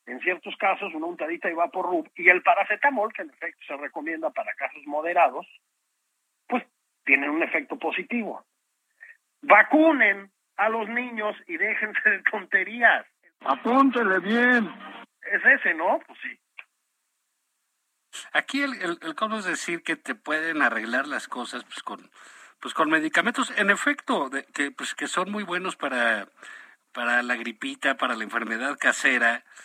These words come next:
Speaker 3: pero no para un virus que lleva cientos de miles de muertes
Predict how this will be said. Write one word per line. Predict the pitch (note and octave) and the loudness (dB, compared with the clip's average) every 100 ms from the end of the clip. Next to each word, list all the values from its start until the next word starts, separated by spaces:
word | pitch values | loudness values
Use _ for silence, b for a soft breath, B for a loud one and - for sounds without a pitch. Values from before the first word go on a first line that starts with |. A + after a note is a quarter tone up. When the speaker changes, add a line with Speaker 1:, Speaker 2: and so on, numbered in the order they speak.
| B B B - | B B B -2
Speaker 3:
pero | C3+ C#3 | 0 2
no | D#3 F3+ | 2 2
para | F3 D#3 - - | 2 2 0 -4
un | D3+ - _ B B B B | -6 -8 _ B B B B
virus | A2 B2+ C#3 C#3 | -8 -6 -6 -8
que | - | -8
lleva | A#2+ C3+ | -6 -6
cientos | - C3 - | -8 -10 -12
de | C#3+ | -14
miles | A2 C#3+ B2 | -12 -10 -8
de | |
muertes | F#2+ A#2+ D3 B2+ G2 - | -6 -4 -4 -6 -12 -16